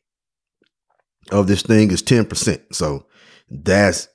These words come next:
automatically a five point oh for the buzzability portion of it. So you know what? I'm going to,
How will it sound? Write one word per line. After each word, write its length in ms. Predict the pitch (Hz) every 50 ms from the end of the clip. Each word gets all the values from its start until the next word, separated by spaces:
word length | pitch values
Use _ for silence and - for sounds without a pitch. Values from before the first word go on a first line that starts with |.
| _ _ _ _ _ _ _ _ _ _ _ _ - -
automatically 680 | 95 95 87 87 90 92 95 92 90 87 87 85 78
a 40 | 73
five 380 | - - 95 87 85 80 80 -
point 160 | 87 85 -
oh 160 | - 85 82
for 160 | 80 - 85 78
the 100 | 76 73
buzzability 800 | 78 85 80 76 69 76 73 85 78 67 - - - - - - _ _ _ _ _ _ _ _ _ _ _ -
portion 380 | - 107 120 - - 80 78 76
of 140 | 73 62 -
it. 60 | - _ _ _ _ -
So 420 | - - 190 196 196 185 180 170 -
you 140 | - 208
know 180 | 220 220 220 208
what? 380 | 220 233 233 233 220 214 - - _ - - - - _ _ _ _ _ _ _ _ _ _ _ _ _ _ _ _ _ _ _ _ _ _ _ _ _ -
I'm 300 | - 190 214 226 226 214
going 240 | 180 175 175 165 -
to, 320 | - 135 123 120 110 -